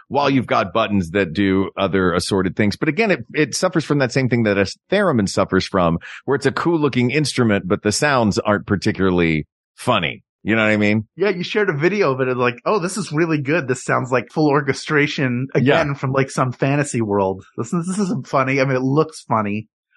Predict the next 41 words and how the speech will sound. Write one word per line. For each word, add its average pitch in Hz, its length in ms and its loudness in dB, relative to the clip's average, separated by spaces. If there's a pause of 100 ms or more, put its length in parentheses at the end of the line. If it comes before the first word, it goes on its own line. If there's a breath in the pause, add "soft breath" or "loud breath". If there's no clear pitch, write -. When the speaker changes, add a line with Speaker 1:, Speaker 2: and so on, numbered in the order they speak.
(140)
Speaker 2:
It 151 120 4
looks 180 240 0
slapdash. 135 600 -4
Speaker 1:
And 156 100 2
its 131 160 -2
name 143 200 2
is 113 120 0
funny. 87 240 0
Yeah, 113 280 2
it's 131 200 -2
cool. 127 320 2
It's 123 160 2
a, 156 100 2
it's 147 140 -2
a 147 100 2
cool, 156 240 0
imagine, 160 480 0
yeah, 147 160 2
imagine 160 380 2
a 156 80 2
balalaika 117 1000 2 (520)
that 110 360 0
Doc 120 300 0
Brown 104 540 2
got 87 180 0
his 80 160 -4
hands 78 340 0
on 64 220 -2 (480)
Speaker 2:
<laughs> - 480 -10
Speaker 1:
is 110 120 0
what 113 120 2
it 98 100 0
looks 95 240 0
like. 73 280 0 (420)
All 175 80 2
right, 170 40 2
we've 175 120 2
got 220 160 0
a 185 40 0
few 190 280 0
more. 151 460 0